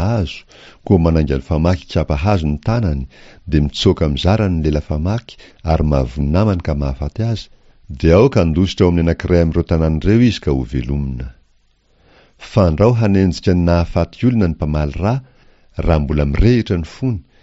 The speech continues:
ka haharatra azy noho ny halavitry ny alehany, dia hahafaty azy izy. Nefa tsy tokony ho faty izy,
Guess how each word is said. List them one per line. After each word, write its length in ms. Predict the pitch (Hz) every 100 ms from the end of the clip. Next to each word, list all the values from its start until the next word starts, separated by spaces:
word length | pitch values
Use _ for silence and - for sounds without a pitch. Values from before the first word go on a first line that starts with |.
| _ -
ka 80 | 90
haharatra 580 | 90 82 80 80 120 123
azy 220 | 92 - - _ _
noho 220 | 78 78
ny 100 | 85 82
halavitry 460 | 80 73 69 -
ny 80 | 76
alehany, 540 | 71 82 123 95 71 65 - _ -
dia 140 | 67
hahafaty 440 | 67 - 67 - 92
azy 280 | 85 - 78
izy. 200 | 71 - - _ _ _ _ _ _ _ _ -
Nefa 320 | 76 117 117
tsy 100 | -
tokony 240 | 101 95
ho 60 | 85
faty 420 | - 123 127 131 107
izy, 160 | -